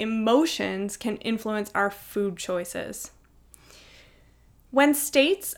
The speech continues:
of internal discomfort arise, we look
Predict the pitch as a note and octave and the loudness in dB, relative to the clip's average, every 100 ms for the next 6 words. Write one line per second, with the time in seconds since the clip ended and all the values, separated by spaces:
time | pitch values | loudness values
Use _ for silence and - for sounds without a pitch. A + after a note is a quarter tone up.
0 | - B3 A#3+ A#3 A#3 _ B3+ C4+ - A#3 | 6 8 8 6 2 _ 4 4 2 2
1 | A3+ G#3+ G#3 - G3 G#3 G3 F#3 F3 F#3 | 2 2 -2 -2 -2 -2 0 0 0 0
2 | C4+ - - _ - _ _ - A#3+ D#4+ | -2 -6 -12 _ -20 _ _ -4 2 4
3 | D#4 B3 A#3 C4 - - | 6 6 4 2 -8 -16